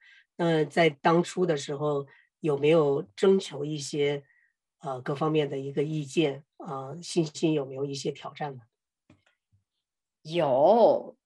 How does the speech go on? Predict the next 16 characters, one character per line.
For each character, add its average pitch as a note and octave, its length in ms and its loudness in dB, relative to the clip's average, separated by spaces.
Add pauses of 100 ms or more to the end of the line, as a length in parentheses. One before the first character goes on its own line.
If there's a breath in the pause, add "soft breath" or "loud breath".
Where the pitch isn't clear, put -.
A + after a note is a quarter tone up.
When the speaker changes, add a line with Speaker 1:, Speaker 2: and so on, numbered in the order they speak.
(260)
Speaker 2:
你 A#3 120 0
想 F#3 300 2
想 D3 240 0
嘛， C#3+ 400 -6
我 D#3+ 400 -2
根 C#4+ 180 6
本 F3 160 4
就 G3+ 100 -2
不 F#3+ 140 -8
知 A#3 160 -6
道 A#3+ 220 2
什 - 180 -6
么 D#3 120 -6
叫 A3+ 240 -4
石 - 320 -8
油， C3+ 440 -8